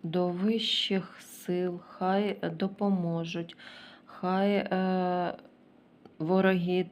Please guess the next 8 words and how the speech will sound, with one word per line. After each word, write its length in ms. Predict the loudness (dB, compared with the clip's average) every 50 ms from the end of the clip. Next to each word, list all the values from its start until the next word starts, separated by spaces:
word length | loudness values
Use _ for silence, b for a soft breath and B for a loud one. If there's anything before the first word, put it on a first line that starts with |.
| -8 -10 -8 -6 -4
на 200 | -2 0 0 0
вас 500 | 0 0 0 0 -2 -2 -8 -14 -16 -16 -16
впливати 960 | -16 -18 -14 -6 -2 0 2 2 2 2 2 2 2 2 2 0 -2 -4 -4 -4
негативно 840 | -2 -2 -2 -2 -2 -4 -4 -4 -2 0 0 0 -2 -4 -4 -4 -4
не 240 | -2 0 2 2 2
зможуть. 920 | 2 0 0 0 0 0 0 -2 -4 -6 -6 -6 -6 -8 -8 -12 -18 -18 B B B B B B B B B B B B B B B -20 -20 -20 -20 _ -20 -20 -20 -20 _ -20 -20 -20 -20 -20 -20 -20 -20 -20 -20
Хай 400 | -20 -12 -6 -4 -2 -2 -2 -2
буде 400 | -4 -4 -6 -6 -4 -6 -6